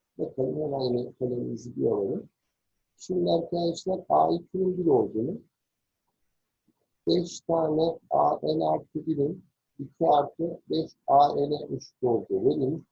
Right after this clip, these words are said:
Buna göre A kırk yedi nedir? Arkadaşlar bu tür sorular polinomlarda da ve fonksiyonlarda da vardı zaten. Evet.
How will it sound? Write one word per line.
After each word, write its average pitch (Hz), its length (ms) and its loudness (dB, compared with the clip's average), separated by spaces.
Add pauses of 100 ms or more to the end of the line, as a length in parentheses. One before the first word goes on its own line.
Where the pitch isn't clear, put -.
(340)
Buna 170 260 2
göre 151 200 -2
A 156 320 4
kırk - 240 -20
yedi 160 260 -2
nedir? - 180 -4 (500)
Arkadaşlar 196 500 -2
bu 196 120 -6
tür 196 120 -4 (120)
sorular 165 380 -2 (140)
polinomlarda 175 720 0
da 131 140 2
ve 127 140 2
fonksiyonlarda 143 800 -2
da 226 80 0
vardı 165 340 4
zaten. - 400 -12 (580)
Evet. 147 280 2